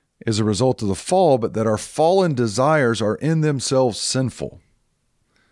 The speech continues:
The desire for an illicit end, whether in sexual desire for a person of the same sex or in sexual desire disconnected from the context of biblical marriage, is itself an illicit desire.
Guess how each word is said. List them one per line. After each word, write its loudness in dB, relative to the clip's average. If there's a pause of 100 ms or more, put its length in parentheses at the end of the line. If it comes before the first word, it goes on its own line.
(340)
The -4
desire 0
for -2
an -2
illicit 0
end, -2
whether 0
in -4
sexual -2
desire 0
for -4
a -2
person -4
of -6
the -6
same -2
sex -4
or -4
in -2
sexual -4
desire -2
disconnected -6
from -4
the -4
context -4
of -8
biblical -4
marriage, -2 (640)
is 0
itself -2 (420)
an -2
illicit -2 (300)
desire. -4